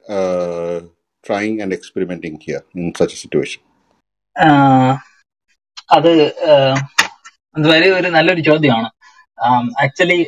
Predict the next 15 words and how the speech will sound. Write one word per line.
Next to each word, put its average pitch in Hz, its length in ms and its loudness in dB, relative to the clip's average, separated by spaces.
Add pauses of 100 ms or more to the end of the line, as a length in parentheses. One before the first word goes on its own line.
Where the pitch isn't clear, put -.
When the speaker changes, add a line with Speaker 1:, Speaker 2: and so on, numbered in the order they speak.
Speaker 2:
ഈ 160 120 2
ഡ്രഗിന്റെ 151 560 0
mechanism, 151 640 0 (280)
ആ, 135 40 -4
ഏതാണ്ട് 143 520 0
പഠിക്കുന്ന 151 440 0
സമയത്ത് 143 580 0 (100)
ഒരു, 139 140 0
ഒരു 139 240 0
ധാരണ 135 360 2
കിട്ടും. 117 340 -4 (140)
ഈ 135 140 2 (160)
drug 131 440 -2
മനുഷ്യനിലേക്ക് 135 640 0
ചെല്ലുമ്പോ 127 540 -2